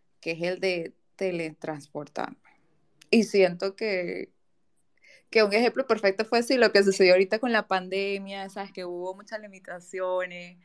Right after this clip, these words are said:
que no podíamos estar como que cerca de las personas que queríamos por todo el tema de, de, de viajar. Entonces, sí, me encantaría traer ese poder y, y, y tener esa facilidad de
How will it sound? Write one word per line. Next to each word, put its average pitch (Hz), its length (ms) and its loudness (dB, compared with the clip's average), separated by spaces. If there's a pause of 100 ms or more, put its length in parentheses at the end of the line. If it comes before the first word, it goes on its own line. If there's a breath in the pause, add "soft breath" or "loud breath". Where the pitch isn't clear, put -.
(300 soft breath)
que 190 120 -4
no 170 120 -8
podíamos 185 380 -4
estar 185 300 -8
como 185 240 -14
que 180 220 -10
cerca 180 920 -2 (440 soft breath)
de 196 120 -8
las 190 160 -8
personas 180 400 -12
que 190 140 -14
queríamos 180 760 -6
por 175 140 -6
todo 170 160 -6
el 160 80 -10
tema 175 300 -4
de, 180 200 -4
de, 175 200 -6
de 180 180 0
viajar. 170 560 -2
Entonces, 170 440 -18
sí, 151 180 -14
me 151 100 -14
encantaría 165 580 -4
traer 196 260 -6
ese 208 200 -16
poder 175 400 -4
y, 208 140 -12 (100)
y, 160 260 -12
y 175 140 -14
tener 165 340 -10
esa 190 240 -8
facilidad 165 840 -4
de 180 300 -6